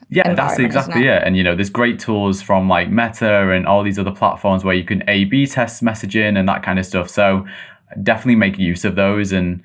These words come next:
Speaker 1: I, I think, yeah, that's, that's the, the biggest opportunity. And also the m-, most exciting thing about social, you can't do that on a billboard.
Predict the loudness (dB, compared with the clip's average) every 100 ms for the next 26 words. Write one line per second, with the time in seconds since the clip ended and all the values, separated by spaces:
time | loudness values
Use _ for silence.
0 | -6 -4 -2 -2 0 2 2 0 2 0
1 | 0 0 0 0 0 2 0 -4 _ -2
2 | 0 -2 -2 -4 -2 -2 2 2 2 2
3 | 0 2 0 0 0 0 0 -2 -2 -2
4 | -2 0 -2 0 -2 -2 -6 -4 -4 -2
5 | -2 -2 -2 -2 -4 -4 -6 -10 -12